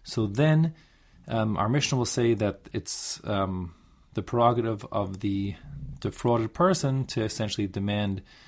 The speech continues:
um, for a true-up with the money, to go back to the merchant and do a true-up, or, um, to just cancel the sale altogether. La halacha, there's no opportunity really to cancel the sale altogether,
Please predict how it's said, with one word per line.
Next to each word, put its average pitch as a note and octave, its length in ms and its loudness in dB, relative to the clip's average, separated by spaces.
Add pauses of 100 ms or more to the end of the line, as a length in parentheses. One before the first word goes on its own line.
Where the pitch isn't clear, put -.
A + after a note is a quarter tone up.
(160)
um, G2 160 -4
for F#2+ 160 -4
a F2+ 60 -4
true-up C#3+ 440 0
with G#2 120 -6
the G#2+ 80 -4
money, A#2+ 340 0 (240)
to - 80 -20
go G2+ 80 -4
back F#2 240 -4
to - 60 -20
the F#2+ 60 -8
merchant G#2+ 360 -4
and G2 100 -6
do F#2 140 -4
a F2+ 60 -4
true-up, G3+ 420 2 (1000)
or, E3 400 6 (280)
um, A#2+ 160 2
to A#2 80 -2
just A2 140 -2
cancel A2 340 -2
the - 60 -8
sale G2+ 140 -2
altogether. F#2 600 -4 (380)
La G2+ 120 0
halacha, G#2+ 640 2
there's F#2 220 -4
no G2 380 -2
opportunity F#2 520 -4
really F2+ 200 -2
to - 100 -10
cancel - 360 -6
the G2+ 80 -6
sale F#2 160 -4
altogether, D#3+ 500 2